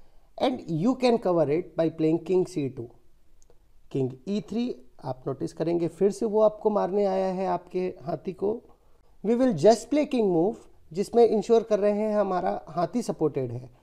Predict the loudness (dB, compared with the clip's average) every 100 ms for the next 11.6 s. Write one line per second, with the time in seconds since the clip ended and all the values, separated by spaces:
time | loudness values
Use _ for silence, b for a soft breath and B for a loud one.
0 | b b b b -6 -2 2 2 2 0
1 | 0 0 0 0 2 2 0 0 0 -2
2 | -2 -4 -4 -8 -6 -4 -4 -2 -4 -4
3 | -10 -4 -4 -4 -8 -8 -10 -8 -6 -6
4 | -8 -14 b b b b b b 2 2
5 | 4 2 2 4 6 6 4 2 2 2
6 | 4 2 2 0 -2 -4 -2 0 2 2
7 | 2 2 0 -2 -2 -4 0 2 2 -2
8 | -2 -2 -2 -2 -2 -6 -12 b b b
9 | b -4 -4 -4 -8 -6 -6 -6 -8 -6
10 | -6 -6 -8 -12 -20 -20 -10 -4 -4 -4
11 | -6 -6 -2 0 -2